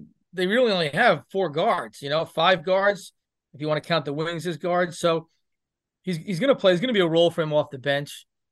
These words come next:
Uh, you know, I don't know. I, I know they like how, they like his experience. He's twenty-five years old, Dino.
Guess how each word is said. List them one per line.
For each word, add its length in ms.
Uh, 360
you 100
know, 240
I 120
don't 160
know. 80
I, 220
I 20
know 180
they 100
like 300
how, 240
they 140
like 240
his 100
experience. 560
He's 120
twenty-five 520
years 180
old, 280
Dino. 340